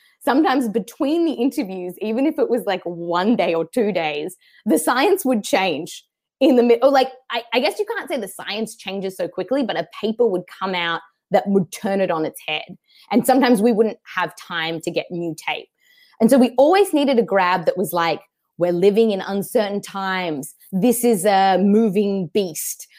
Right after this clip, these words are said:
You know, this is, uh, you know, I would say based on the evidence we have now, this is what I think, but who, you know, this could change." Something, you just needed something like that.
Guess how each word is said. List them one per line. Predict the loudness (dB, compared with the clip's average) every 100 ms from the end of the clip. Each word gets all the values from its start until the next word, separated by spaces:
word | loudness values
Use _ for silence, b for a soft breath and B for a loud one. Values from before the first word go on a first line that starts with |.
| b
You | 2 2
know, | 4 4 2 0 _
this | -4 0 0 0
is, | 0 0 -4 -4
uh, | 0 2 2 2 0 2
you | 4
know, | 4 4
I | 2 2
would | 2
say | 2 4 4 4
based | 2 -2 -2
on | -2
the | -2 0
evidence | 2 4 2 -2
we | -6
have | -6 -2
now, | -2 -2 -4 -8
this | -8 -8
is | -8
what | -10
I | -12 -10
think, | -6 -6 -6
but | -14 -10
who, | -4 -2 -2 0
you | 0
know, | 0 -2
this | -2 -4 -2
could | -2 -2
change." | 0 0 -2 -6
Something, | -4 -4 0
you | 0
just | 0 0
needed | 0 -2
something | -10 -6 -4 -2 -4 -8 -8 -8
like | -6 -8
that. | -12 -16